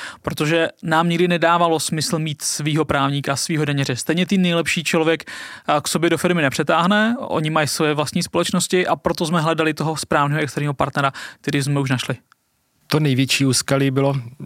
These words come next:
Speaker 2: nebo obráceně, a s-, není problém najít, eh, právní kancelář, která udělá velmi kvalitně holdingovou strukturu, eh, rodinný nadační fond, svěřenský fond a tak dál.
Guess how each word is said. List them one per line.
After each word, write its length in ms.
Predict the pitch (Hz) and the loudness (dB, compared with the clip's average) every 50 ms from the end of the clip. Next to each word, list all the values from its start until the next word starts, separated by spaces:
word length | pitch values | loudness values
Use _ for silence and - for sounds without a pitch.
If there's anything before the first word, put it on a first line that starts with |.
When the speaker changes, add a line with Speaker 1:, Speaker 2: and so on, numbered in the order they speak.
| 139 131 - - | -8 -8 -6 -4
Speaker 2:
nebo 200 | 139 131 131 160 | -2 0 0 2
obráceně, 640 | 147 135 120 131 139 147 147 - - 98 92 92 92 - - 120 110 107 117 | 2 2 2 2 2 0 0 -2 -2 -2 -2 -4 -4 -6 -4 -2 -2 -2 -2
a 120 | - 120 117 | -2 -4 -4
s-, 100 | - - - | -4 -4 -4
není 580 | 127 123 127 131 131 131 135 143 151 160 170 | -2 -2 0 2 2 2 4 4 2 2 2
problém 640 | 160 - - 120 107 101 117 123 131 135 131 127 123 | 0 0 -2 -2 0 0 0 2 2 2 2 2 2
najít, 420 | 120 120 123 127 127 - - - | 2 2 2 0 -2 -2 -2 -2
eh, 40 | 117 113 113 110 104 104 98 101 104 104 _ _ - | 0 2 2 0 0 0 0 -2 -2 -4 _ _ -4
právní 440 | - 113 110 113 117 107 131 123 104 | -2 0 0 0 0 0 0 0 0
kancelář, 680 | - 107 98 92 - 113 113 117 117 127 127 - - - | -2 -4 -4 -2 -2 0 0 2 2 2 2 2 0 -2
která 440 | - - - 120 117 123 123 120 | -4 -6 -2 0 2 2 2 0
udělá 640 | 123 127 123 104 110 127 127 127 127 127 123 123 123 | 0 -2 -2 0 0 2 2 2 2 2 2 2 0
velmi 400 | 120 110 120 120 117 120 123 117 | 0 0 0 0 2 2 0 0
kvalitně 520 | - - 123 117 117 - - - 135 131 | 0 0 0 0 0 -2 0 0 2 2
holdingovou 560 | 117 113 117 120 123 135 135 127 127 127 127 | 2 2 0 2 2 2 2 2 2 0 0
strukturu, 760 | 120 - - 135 123 - - - 123 123 123 117 113 107 107 | 0 0 0 -2 -2 -2 -2 -2 0 0 2 0 0 0 -2
eh, 360 | 107 98 - 120 117 113 110 | -4 -4 -2 0 0 2 2
rodinný 320 | 113 110 113 120 127 123 123 | 0 0 0 0 0 0 2
nadační 440 | 123 117 120 113 - - - 113 107 | 0 0 0 -2 -4 -4 -4 -4 -4
fond, 360 | - - 110 107 104 104 104 | -4 -4 -4 -2 -2 -2 -4
svěřenský 500 | - - 107 110 123 117 107 - - 113 | -4 -2 -2 -2 -2 -2 -4 -4 -4 -4
fond 240 | - - 110 107 104 | -2 -2 -4 -4 -2
a 60 | 104 | -4
tak 220 | 101 - 104 98 98 | -4 -4 -4 -4 -2
dál. 260 | 92 98 - - | -4 -4 -6 -8